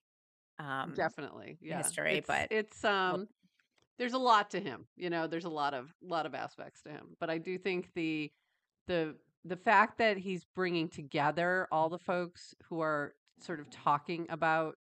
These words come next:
Speaker 2: parallel societies and network states and how do we do this, um, I think is really important, and I appreciate his leadership on that aspect, even if I don't always agree with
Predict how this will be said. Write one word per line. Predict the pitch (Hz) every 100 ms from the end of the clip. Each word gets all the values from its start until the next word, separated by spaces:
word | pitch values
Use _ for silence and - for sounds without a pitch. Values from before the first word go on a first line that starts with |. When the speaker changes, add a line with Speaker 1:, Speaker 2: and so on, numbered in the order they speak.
| -
Speaker 2:
parallel | 175 160 160 156 151 151
societies | 143 165 - 151 151 151 151 151
and | 165 147
network | 143 151 143
states | - 147 147 147 -
and | 135 135 - _ _ _
how | - 160
do |
we | 151 143
do | 160 143 143
this, | 180 196 220 - -
um, | 156 147 143 143
I | 151
think | 165 147
is | 139
really | 147 139 131
important, | 120 - 123 117 - -
and | 139
I | 131
appreciate | 131 151 131 147 131
his | 135 120
leadership | 139 127 135 143 131
on | 127 131
that | 127 127 139
aspect, | 139 143 - 175 170
even | 156 135
if | 131
I | 135
don't | 127 131
always | 131 123 131
agree | 123 127 120
with | 117 127